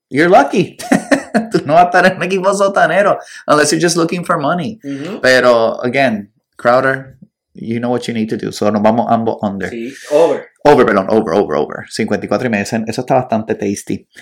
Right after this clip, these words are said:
Speaker 1: Javi, vamos a tomar un break para entonces discutir N B A West y unos future bets aquí.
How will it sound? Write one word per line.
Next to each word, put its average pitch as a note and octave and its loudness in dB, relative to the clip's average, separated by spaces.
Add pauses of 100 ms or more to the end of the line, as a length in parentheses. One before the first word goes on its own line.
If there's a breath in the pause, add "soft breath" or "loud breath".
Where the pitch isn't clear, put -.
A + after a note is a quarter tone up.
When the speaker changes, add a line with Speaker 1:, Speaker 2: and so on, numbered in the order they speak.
(520 loud breath)
Speaker 1:
Javi, E3+ 4
vamos E3 0
a - -6
tomar G3+ 2
un D3+ -4
break C3 0
para A#2+ 0
entonces A2+ -2
discutir B2+ -2
N B2+ -6
B B2+ 0
A A#2 -2
West E3+ 0
y B2 -2
unos C#3 -6
future E3+ -4
bets - -2
aquí. - -6